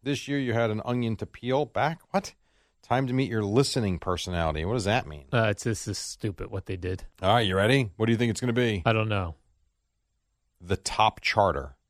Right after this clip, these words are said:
Speaker 1: You love a hit song, the kind of track that everyone knows the words to. If music is climbing the charts, you're sure. That's not really true, though. I don't listen
Speaker 2: Yeah.
Speaker 1: to
Speaker 2: I know. I
Speaker 1: new
Speaker 2: think a
Speaker 1: music.
Speaker 2: lot of this stuff is crap.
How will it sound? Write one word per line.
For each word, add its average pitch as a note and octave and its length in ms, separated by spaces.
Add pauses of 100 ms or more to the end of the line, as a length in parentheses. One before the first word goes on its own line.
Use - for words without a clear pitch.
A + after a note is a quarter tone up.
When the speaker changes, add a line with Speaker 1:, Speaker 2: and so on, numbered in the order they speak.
(560)
Speaker 1:
You A2 200
love B2+ 180
a A#2+ 100
hit G#2 200
song, D2 640
the E2 80
kind A2 220
of G#2 120
track A2 280
that - 120
everyone B2 400
knows A2 220
the F#2+ 100
words F#2 320
to. C#2 220
If - 120
music A#2+ 320
is B2 140
climbing A#2 340
the G2+ 60
charts, F#2+ 420
you're F2+ 120
sure. G2+ 280
That's - 240
not F#3+ 160
really F3 200
true, - 200
though. G3 100
I B2+ 60
don't D3+ 140
listen A#2+ 260
Speaker 2:
Yeah. G2+ 60
Speaker 1:
to F2+ 120 (360)
Speaker 2:
I D#3+ 60
know. G3+ 80
I E3+ 100
Speaker 1:
new - 60
Speaker 2:
think G3 120
a F#3+ 40
Speaker 1:
music. F3 100
Speaker 2:
lot F3 140
of E3 40
this D#3+ 140
stuff - 260
is C3+ 100
crap. - 460